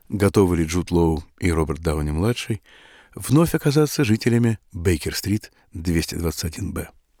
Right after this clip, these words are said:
Ну, конечно, надежды мои дышат на ладан. Даже если и будет третья серия,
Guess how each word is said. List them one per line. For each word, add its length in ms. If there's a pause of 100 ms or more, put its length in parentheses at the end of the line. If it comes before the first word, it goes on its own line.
(420)
Ну, 80
конечно, 340
надежды 420
мои 240 (1300)
дышат 380
на 100
ладан. 320 (640)
Даже 300
если 200
и 60
будет 260
третья 320
серия, 500